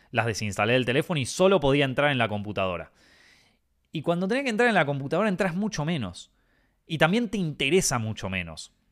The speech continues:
Eh, otra cosa grande que hice, un gran cambio importante que para mí también me ayudó muchísimo, es, eh, el teléfono no, no llevarlo a, a, al cuarto.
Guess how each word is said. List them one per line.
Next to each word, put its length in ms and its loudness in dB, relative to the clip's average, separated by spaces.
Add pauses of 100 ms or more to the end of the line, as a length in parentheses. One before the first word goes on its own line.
(880)
Eh, 500 2 (480)
otra 280 4
cosa 220 2
grande 340 2
que 120 2
hice, 380 0
un 180 -6
gran 240 2
cambio 260 0
importante 640 -2
que 100 -2
para 180 -4
mí 120 -6
también 260 -4
me 80 -4
ayudó 260 -8
muchísimo, 760 -6 (480)
es, 400 -4 (440)
eh, 560 -2 (1000)
el 220 -4
teléfono 460 2
no, 340 0
no 200 -2
llevarlo 540 2
a, 260 2
a, 340 0
al 300 -6
cuarto. 440 -2